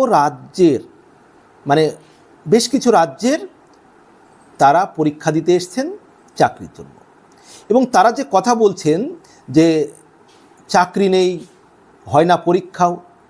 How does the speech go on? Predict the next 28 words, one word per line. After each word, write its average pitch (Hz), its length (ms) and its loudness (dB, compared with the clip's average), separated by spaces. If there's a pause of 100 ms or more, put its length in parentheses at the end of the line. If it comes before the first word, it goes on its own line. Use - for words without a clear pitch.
তাই 156 200 4
তারা 180 200 0
বাংলার 151 640 -2 (140)
এসএসসিতে 165 680 -2 (360)
পরীক্ষা - 260 2
দিতে 87 180 -16
এসছেন। - 280 -20 (1000)
এখন 226 200 -2
এই 269 360 0
কথা 240 580 0 (300)
যখন 214 240 -2
তারা 220 180 2
বলছেন, 151 520 -2 (240)
বিজেপি 165 360 0
তো, 185 140 2
আহ, 151 1040 -10
বলে 170 320 2
যে 165 380 0 (160)
তারা 156 280 2
ক্ষমতা 151 340 -2
আসলে, 156 320 -2 (340)
আহ, 120 80 -6 (1040)
নিয়মিত 165 320 4
এসএসসি 151 420 -4
হবে, 160 260 -2 (320)
চাকরি 180 380 -4
হবে, 165 220 0 (400)
কিন্তু 180 240 -6